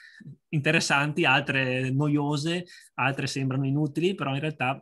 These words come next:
si comprende un po' come funziona la comunità. E, e poi pian pianino, se uno ha competenze tecniche, poi, eh, parte magari da I D, ma poi con josm, secondo me, se uno è abituato a gis, si, si capisce molto in fretta, e pian-,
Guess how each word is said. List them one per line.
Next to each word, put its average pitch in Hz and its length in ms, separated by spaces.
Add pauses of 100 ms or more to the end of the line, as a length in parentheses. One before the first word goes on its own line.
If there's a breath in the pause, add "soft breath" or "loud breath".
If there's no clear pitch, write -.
(140)
si - 220
comprende 135 400
un 131 80
po' 127 120
come 135 140
funziona 127 400
la 123 100
comunità. 123 540 (500 loud breath)
E, 127 680
e 160 100
poi 170 120
pian 131 160
pianino, 127 720
se - 160
uno 135 140
ha 123 40
competenze 120 540
tecniche, 135 500
poi, 107 500 (460)
eh, - 380
parte 117 300
magari 117 300
da 117 80
I 120 120
D, 120 220
ma 113 140
poi 113 280
con 113 160
josm, 110 420
secondo 110 380
me, 110 100
se - 140
uno 113 300
è 113 320
abituato 120 440
a 113 40
gis, 117 540
si, - 360
si - 160
capisce 123 340
molto 117 240
in 123 60
fretta, 123 460 (340 loud breath)
e - 120
pian-, 113 260